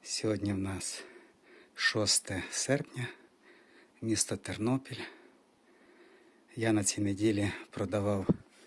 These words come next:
саджанці банана. І дуже люди багато запитань задають по агротехніці вирощування банана.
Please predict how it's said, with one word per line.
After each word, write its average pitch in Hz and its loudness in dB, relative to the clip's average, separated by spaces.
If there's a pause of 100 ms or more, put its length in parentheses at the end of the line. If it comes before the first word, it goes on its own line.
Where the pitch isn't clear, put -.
(260)
саджанці 95 2
банана. 110 0 (2500)
І 98 -2 (220)
дуже 101 -2 (720)
люди 113 4
багато 101 2
запитань 101 0
задають 110 2
по 120 2
агротехніці 110 0
вирощування 101 2
банана. 82 -8